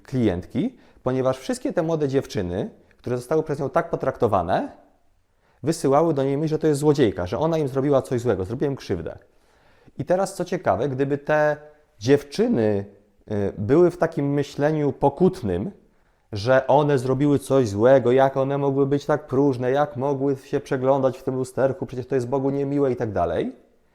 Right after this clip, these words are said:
I gdyby brały na siebie takie poczucie winy, to prawdopodobnie taki balon energetyczny, y, z hasłem, powiedzmy, grzesznica, by się przy nich pojawił i pompował. Jakby im więcej one myśli,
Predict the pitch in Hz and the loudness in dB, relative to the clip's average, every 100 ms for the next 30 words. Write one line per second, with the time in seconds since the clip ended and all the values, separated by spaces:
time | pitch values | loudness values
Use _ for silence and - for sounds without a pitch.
0 | _ _ _ _ _ _ 127 123 139 117 | _ _ _ _ _ _ -4 0 0 4
1 | 165 170 143 151 147 135 - - 123 165 | 4 4 2 0 0 0 -2 -2 -2 -2
2 | - 107 98 87 104 156 151 139 135 139 | 0 0 0 -2 -2 -2 -4 -4 -4 -4
3 | 156 156 - 123 101 143 160 127 120 117 | -4 -6 -8 -8 4 6 6 2 0 0
4 | 110 107 98 - 107 147 240 - _ _ | 0 -2 -2 -6 -4 -4 -6 -16 _ _
5 | _ _ _ _ _ _ _ _ _ _ | _ _ _ _ _ _ _ _ _ _
6 | - 110 110 - - _ - 139 131 - | -4 -2 -2 -4 -18 _ -2 2 4 4
7 | 120 120 120 120 107 104 131 - 113 92 | 0 2 0 0 -4 2 2 2 -4 -2
8 | - 185 - - _ _ _ _ _ _ | -2 -2 -4 -20 _ _ _ _ _ _
9 | _ _ _ _ 113 165 - - 139 160 | _ _ _ _ -4 -2 -4 -4 -4 -4
10 | - 160 151 120 92 90 87 - 214 202 | 0 4 6 6 4 0 -2 0 0 2
11 | 104 98 104 110 156 170 170 156 147 139 | 4 4 2 -2 -4 -2 -2 -2 -2 -2
12 | 139 131 120 107 - 92 107 | -2 0 0 -2 -4 -6 -6